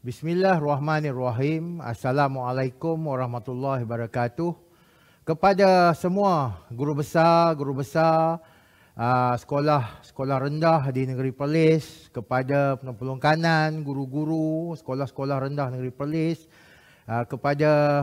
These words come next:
ibu bapa, ah, yang juga mengikuti, ah, online ini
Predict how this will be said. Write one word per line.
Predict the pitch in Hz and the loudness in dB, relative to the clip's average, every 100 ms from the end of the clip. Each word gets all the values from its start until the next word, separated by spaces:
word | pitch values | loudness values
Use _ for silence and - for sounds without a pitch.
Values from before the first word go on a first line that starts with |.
| 113 107 | -2 -10
ibu | 127 151 175 | -6 -2 2
bapa, | 170 170 - 202 196 196 214 202 | 4 4 4 4 6 4 2 -4
ah, | - 117 135 139 139 143 127 113 | -8 -4 -2 -2 -4 -6 -8 -12
yang | 113 123 139 139 135 131 127 | -6 0 2 2 -2 -6 -6
juga | 139 135 151 | -4 0 0
mengikuti, | 143 143 135 - 143 170 156 151 147 147 143 _ _ _ _ | 0 -4 -6 -8 -6 -2 0 0 0 -4 -8 _ _ _ _
ah, | 113 117 120 | -4 -2 -2
online | 127 143 151 156 156 147 | -2 -2 0 0 0 -2
ini | 151 175 | -2 -2